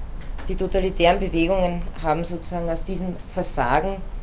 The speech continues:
die Lehren für sich gezogen. Und am Rande dieser Überlegungen, und das betrifft, äh, das äh, Imperialismus-Kapitel steht die eher intuitive Erkenntnis,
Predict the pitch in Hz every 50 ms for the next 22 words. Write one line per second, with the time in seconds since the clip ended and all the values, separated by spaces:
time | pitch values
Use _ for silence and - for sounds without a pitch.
0 | - - - - - - - - - - - 170 165 165 156 156 160 170 170 -
1 | 165 - - - 160 - - - - - - - 151 - - - - - - -
2 | - - - - - - - - - - - - - - - - - - - -
3 | - - - 185 160 160 156 156 151 139 147 147 165 196 214 233 208 220 214 214
4 | 208 196 190 175 185 175 160 151 156 156 190 196 190 190 180 180 180 175 170 165
5 | 151 - - 165 147 - 185 175 - - - - - - - 147 156 156 143 143
6 | 147 127 135 143 151 151 - - - - - - - - - - - - - 185
7 | 180 196 196 190 185 185 202 196 - 220 214 208 208 - 202 185 - 214 208 -
8 | 208 214 208 - - - - - - - - - - - - 214 208 208 208 185
9 | 160 170 175 190 165 196 208 208 - 240 - - - 208 233 233 247 220 175 -
10 | 208 - - 175 165 170 175 - - 208 208